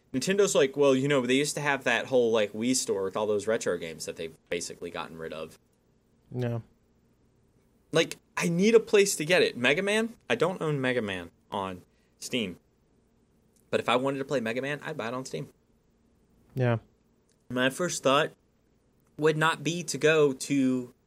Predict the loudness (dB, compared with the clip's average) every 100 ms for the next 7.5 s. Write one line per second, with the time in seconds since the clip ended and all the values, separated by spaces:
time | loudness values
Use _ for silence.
0 | _ -6 -6 -6 -4 -4 -2 -2 4 4
1 | 4 0 -2 -2 -4 -8 -6 -6 -6 -8
2 | -10 -8 -8 -6 -6 -4 -4 -2 -2 -2
3 | -4 -4 -4 -6 -6 -6 -8 -12 _ _
4 | _ _ _ _ _ _ -6 0 0 -2
5 | _ _ _ _ _ _ -6 -2 2 2
6 | 2 0 0 -6 -6 -6 -10 -2 2 2
7 | 2 0 2 4 2